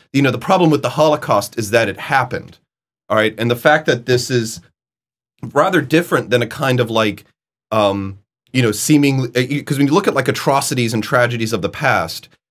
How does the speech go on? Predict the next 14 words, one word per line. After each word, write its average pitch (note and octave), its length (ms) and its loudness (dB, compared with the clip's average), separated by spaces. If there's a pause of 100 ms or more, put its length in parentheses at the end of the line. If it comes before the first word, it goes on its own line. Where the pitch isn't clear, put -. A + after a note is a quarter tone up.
(100)
they B2 300 0
are A#2+ 260 2
oftentimes C3+ 720 0
disconnected. A#2+ 800 -2
They G2+ 100 2
are G#2+ 140 0
usually A2 580 -2 (380)
tight, C3 380 -2 (200)
concentrated B2 800 -2
bursts A#2+ 600 -2
of G#2 440 2
emotionality, A2+ 760 0
right? F#2 260 0
Like, F#2 240 -2